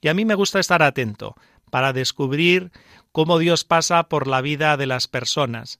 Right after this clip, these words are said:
Son siempre anécdotas preciosas, anécdotas que nos ayudan a todos. Tantas veces pienso, lo que me hace bien a mí, seguro que hará bien a los demás. Miren, hoy, en este programa,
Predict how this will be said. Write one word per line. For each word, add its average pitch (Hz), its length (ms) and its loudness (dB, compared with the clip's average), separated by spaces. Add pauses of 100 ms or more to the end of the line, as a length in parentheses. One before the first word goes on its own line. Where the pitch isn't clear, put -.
(140)
Son 139 260 -6
siempre 143 360 -2
anécdotas 139 760 0
preciosas, 131 840 -2 (380)
anécdotas 143 840 0
que 131 140 -4
nos 127 220 -4
ayudan 135 400 0
a 123 100 -4
todos. 123 420 -6 (380)
Tantas 143 340 -2
veces 143 380 -2
pienso, 127 520 -2 (200)
lo 127 200 -2
que 135 140 -2
me 151 140 2
hace 170 240 -2
bien 160 200 2
a 143 100 0
mí, 185 300 -2 (360)
seguro 151 640 0 (320)
que 131 100 2
hará 127 200 2
bien 127 260 0
a 113 80 -6
los 110 180 -10
demás. 104 420 -12 (960)
Miren, 165 360 2
hoy, 233 260 -2 (800)
en 143 140 0
este 190 220 -4
programa, 180 680 0